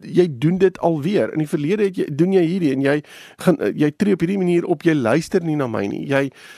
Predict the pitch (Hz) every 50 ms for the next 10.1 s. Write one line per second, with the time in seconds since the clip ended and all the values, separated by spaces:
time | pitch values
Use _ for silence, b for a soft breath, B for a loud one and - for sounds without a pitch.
0 | B B B - 139 151 160 156 131 - - 117 117 117 123 139 175 - - 202
1 | 175 - 190 175 - - 160 123 117 135 156 - - - - - 180 175 156 -
2 | - - 208 202 196 156 123 120 - - - - - 131 127 120 131 151 160 -
3 | 202 190 156 143 139 143 143 147 143 143 - - 170 - 170 - 156 143 135 131
4 | 131 127 123 120 - - 151 143 139 - - - 233 220 214 202 185 185 165 147
5 | 147 139 - 165 156 147 B B B B B - 175 165 180 160 165 202 208 214
6 | 202 220 208 196 190 165 165 185 214 208 214 165 175 185 220 226 175 147 - -
7 | - - - 175 226 240 - - 208 202 - - 185 185 - 202 175 180 104 -
8 | - 147 127 151 208 233 240 202 - 135 113 113 107 - - - 135 - B B
9 | B B B B - 160 139 117 165 196 190 220 190 156 - - 117 113 110 -
10 | B